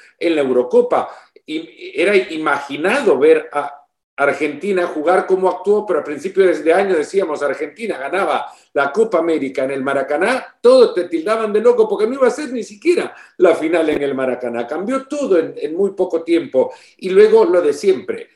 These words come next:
México, Estados Unidos en la Copa Oro de concacaf. Eh, ¿con qué, bueno, preguntarte a vos, Andrés, ¿con qué torneo vibraste más? Creo que es, eh,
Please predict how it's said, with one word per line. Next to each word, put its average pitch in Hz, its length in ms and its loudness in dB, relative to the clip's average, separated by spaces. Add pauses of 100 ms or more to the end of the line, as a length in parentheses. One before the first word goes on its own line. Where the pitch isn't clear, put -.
(180)
México, 180 420 -2
Estados 196 380 0
Unidos 220 480 -6
en 165 140 -4
la 151 140 0
Copa 160 260 -2
Oro 135 440 2 (180)
de 127 280 -4
concacaf. 127 640 -4 (280)
Eh, 127 380 -2 (240)
¿con 165 200 -2
qué, - 200 -14
bueno, 120 400 -8
preguntarte 127 500 0
a 143 60 2
vos, 156 180 0
Andrés, 147 240 -2
¿con 143 120 -8
qué 160 100 -4
torneo 147 340 -4
vibraste 135 400 -2
más? 143 240 -6
Creo 131 240 -4
que 110 60 -4
es, - 280 -10
eh, 98 340 -6